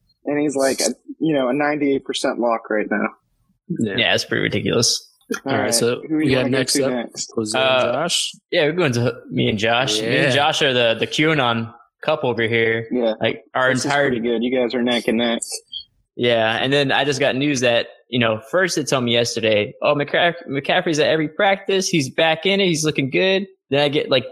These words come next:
Speaker 3: ten minutes later, I get a notification, "Oh, he's very doubtful for, for,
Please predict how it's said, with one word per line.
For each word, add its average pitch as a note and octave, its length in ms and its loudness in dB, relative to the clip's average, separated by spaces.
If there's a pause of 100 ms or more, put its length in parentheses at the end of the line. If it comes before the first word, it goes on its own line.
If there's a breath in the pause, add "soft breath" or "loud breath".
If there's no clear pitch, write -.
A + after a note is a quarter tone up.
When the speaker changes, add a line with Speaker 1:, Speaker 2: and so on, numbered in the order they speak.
Speaker 3:
ten F#3 220 2
minutes F3 200 0
later, D3 320 4
I A#2+ 120 2
get B2+ 100 0
a - 20 -2
notification, B2+ 800 0 (220)
"Oh, B2+ 80 2
he's C3 160 2
very B2+ 240 2
doubtful A#2 360 0
for, A2+ 380 0
for, A#2 160 0